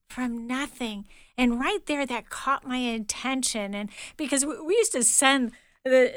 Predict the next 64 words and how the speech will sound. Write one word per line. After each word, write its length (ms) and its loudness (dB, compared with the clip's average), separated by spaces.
the 100 2
space 340 2
shuttles 260 0
to 180 -4
outer 220 0
space, 480 -6
to, 280 0
to 160 -2
those 240 -2
stars. 760 -2
And 160 -8
yet 320 -8
God 340 -10
spoke 380 -6
them 180 -6
into 260 -8
being. 340 -6
And 120 -2
not 200 2
only 260 -2
that, 340 -2
he 220 -10
holds 540 -10
them 220 -10
all 200 2
together 440 -4
by 180 -6
the 120 -10
power 420 -6
of 100 -14
his 300 -10
word. 400 -8
And, 280 -4
and 200 0
then 280 2
my 140 2
husband 340 -2
said, 200 -4
"Why 120 -4
don't 140 -6
you 100 -8
read 200 -6
the 80 -4
book 180 -8
of 100 -4
John?" 360 -6
So 440 -4
there 280 -2
I 40 -4
read 200 -6
the 80 -10
book 260 -8
of 140 -10
John, 280 -6
and 160 -12
I 60 -10
saw 240 -4
that 160 -10
Jesus 500 -4
was 160 -8
God. 400 -12
And 120 -8
I 80 -4
only 340 -8